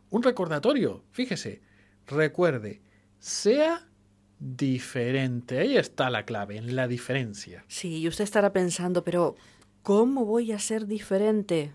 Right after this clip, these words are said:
Speaker 2: Vamos a ver si encontramos la luz. Y la luz no al final del túnel, desde el principio, como este faro que nos ilumina.
Speaker 1: Hay que tener en cuenta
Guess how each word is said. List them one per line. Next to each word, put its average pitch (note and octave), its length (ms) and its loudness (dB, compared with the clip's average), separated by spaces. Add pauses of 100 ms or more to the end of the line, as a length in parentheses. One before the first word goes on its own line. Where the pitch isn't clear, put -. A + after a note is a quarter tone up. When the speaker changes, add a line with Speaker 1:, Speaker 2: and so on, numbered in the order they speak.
Speaker 2:
Vamos F3 500 -4
a F#3+ 80 -6
ver G#3 300 -4
si - 220 -8
encontramos F3 920 -2 (400)
la D#3+ 260 -2
luz. G3 440 0
Y E3 200 -2
la E3+ 160 -2
luz A#3+ 220 -2
no C#4+ 160 2
al C#4 100 2
final B3 280 2
del G#3+ 160 4
túnel, D#3 300 -2
desde F#3 220 -2
el F#3 80 0
principio, F3+ 580 2
como F3 180 0
este G#3+ 180 -4
faro G3+ 240 4
que G3+ 120 0
nos F#3 180 -2
ilumina. D3+ 480 -4 (300)
Speaker 1:
Hay F#3 100 4
que A3+ 80 -4
tener A#3 180 4
en G3+ 80 0
cuenta G#3 440 0